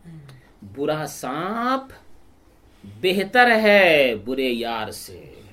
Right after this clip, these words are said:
پھر تشریح فرمائی اس کی، اس لیے کہ جو سانپ ہوگا نا،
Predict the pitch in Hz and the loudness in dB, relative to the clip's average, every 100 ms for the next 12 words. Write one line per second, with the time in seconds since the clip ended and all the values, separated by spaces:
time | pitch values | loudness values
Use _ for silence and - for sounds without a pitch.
0 | - - - - - - - - _ _ | -20 -20 -20 -20 -20 -20 -20 -20 _ _
1 | _ _ 277 392 427 440 427 381 254 170 | _ _ -2 2 2 4 4 4 4 4
2 | 143 - - - _ - 117 107 - _ | 0 -8 -20 -20 _ -20 -18 -18 -20 _
3 | _ 165 160 175 180 170 143 143 147 170 | _ -10 -8 -2 0 0 -2 -2 -2 -2
4 | 160 143 139 131 147 220 104 | -2 -4 -4 -2 -2 -2 -6